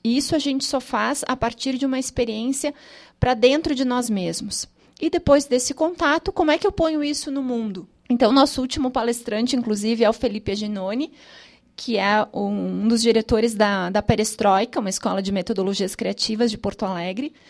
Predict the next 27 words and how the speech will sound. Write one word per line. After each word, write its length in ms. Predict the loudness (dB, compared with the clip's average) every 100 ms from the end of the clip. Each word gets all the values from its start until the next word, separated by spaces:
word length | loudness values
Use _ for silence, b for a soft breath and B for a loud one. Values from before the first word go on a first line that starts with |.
| b b
e 80 | -4
ele 120 | 0
me 80 | 0
diz 120 | 0
assim, 180 | 0 0
"Mas 160 | 0 0
por 220 | 0 -2
que 320 | -4 -2 0
uma 180 | 0 0
palestra 640 | 0 0 0 -2 -4 -6
que 80 | -8
se 160 | -8 -4
chama 300 | 0 2 2
Vai 200 | 2 2
Lá 200 | 2 -2
e 20 |
Faz? 420 | -4 -6 -4 -6 -12 -10
Por 140 | -10
que 180 | -2 -2
falar 360 | 2 2 2 2
sobre 260 | 2 2
empreendedorismo 720 | 2 2 2 2 2 0 -2
criativo 680 | 0 0 0 0 0 0 -2 b b b b
num 180 | 4 4
evento 400 | 4 2 2 0
de 80 |
espiritualidade?" 1040 | -2 -4 -4 0 0 0 0 -2 -4 -10